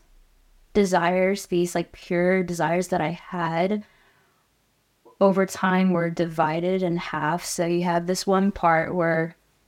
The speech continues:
you have this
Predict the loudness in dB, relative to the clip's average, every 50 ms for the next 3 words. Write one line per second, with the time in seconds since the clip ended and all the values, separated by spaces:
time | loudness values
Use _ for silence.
0 | _ _ _ _ _ _ _ _ _ _ _ _ _ _ _ _ _ _ _ _
1 | -2 0 2 2 4 2 2 2 2 0 -4 -10 -20 _ _ _ _ _ _ _
2 | _ _ _ _ _ _ _ _ _ _ _ -20 -20 -16 -8 0 0 0 0 0
3 | -4 -12 -12 -16 -18 -20